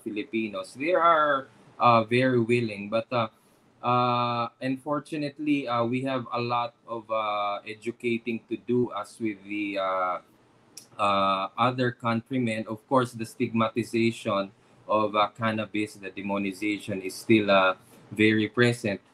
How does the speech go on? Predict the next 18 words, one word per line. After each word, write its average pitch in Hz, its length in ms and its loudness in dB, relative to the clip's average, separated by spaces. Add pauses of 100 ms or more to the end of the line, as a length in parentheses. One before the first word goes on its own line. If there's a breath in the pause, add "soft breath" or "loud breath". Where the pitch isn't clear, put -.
(140)
Surprisingly, 160 1120 2 (220)
the 135 140 0
mastermind 143 920 -2
of 123 260 -8
the, 123 240 -2
uh, 110 600 -4 (100)
if 117 220 -8
you're 123 180 -2
aware 117 480 -2
with 107 240 -6
the 101 540 -6 (540)
modus 123 640 0
of 120 300 -4
the, 117 260 0
uh, 110 320 0
police 120 500 0
before, 117 560 0
of 104 160 -8